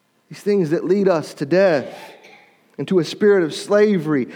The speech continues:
and bondage. And because we have that, it gives us no more excuses. Paul is reminding us that on the day of Pentecost, the day that we celebrate here today,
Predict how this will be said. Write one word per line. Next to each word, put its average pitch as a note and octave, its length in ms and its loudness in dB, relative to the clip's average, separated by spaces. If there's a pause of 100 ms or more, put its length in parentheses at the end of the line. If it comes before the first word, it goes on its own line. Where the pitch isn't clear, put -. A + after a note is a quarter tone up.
(140)
and D#3+ 180 0
bondage. D#3+ 880 0 (1300)
And D#3+ 80 -4
because G3 340 2
we G3 140 2
have A3+ 360 2
that, G3+ 420 0
it A#3 200 -2
gives G#3+ 380 0
us A3 340 0
no A#3 320 2
more G3 540 2 (220)
excuses. F3 1200 -6 (1600)
Paul A#3 340 4
is F#3+ 160 2
reminding G3+ 480 2
us F#3 140 -2
that G3 120 2
on F#3+ 140 2
the F#3 80 0
day G#3 220 4
of F#3 140 -2
Pentecost, F#3 640 0 (220)
the F#3+ 100 4
day A3 380 4
that F#3+ 160 0
we G3+ 180 0
celebrate G#3+ 520 2
here F#3+ 160 2
today, E3+ 580 2